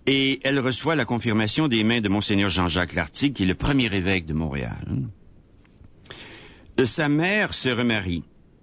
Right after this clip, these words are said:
Et elle doit ensuite quitter Montréal pour s'établir sur une ferme dans le canton de Rawdon, où il n'y a ni école ni église. Alors la petite Égl-, Élisabeth accepte de se séparer de sa mère à cause de ça pour parfaire son instruction,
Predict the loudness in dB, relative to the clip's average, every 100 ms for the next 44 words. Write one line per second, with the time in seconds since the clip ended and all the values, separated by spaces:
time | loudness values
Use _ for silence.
0 | _ _ -20 -20 -14 -2 0 2 0 0
1 | -2 -2 -6 -6 0 2 2 0 0 -2
2 | -2 -4 -2 0 0 0 0 0 0 0
3 | 0 0 2 0 0 -2 -2 -2 0 0
4 | 2 0 0 0 -2 -2 -6 -16 _ -20
5 | -20 -20 -20 -20 -20 -20 -20 -14 -2 0
6 | 2 2 2 2 2 2 0 -2 -2 0
7 | 2 0 -2 -2 -4 -8 -14 -16 -20 -20
8 | _ -20 -20 -16 -2 0 2 0 -2 -4
9 | -2 -2 0 2 2 4 4 2 2 0
10 | -2 -2 -2 -2 -2 -2 -2 -2 -2 -2
11 | -2 0 0 2 0 -2 -2 -2 0 0
12 | -2 -2 -2 -2 -2 -2 0 0 0 -2
13 | -2 -2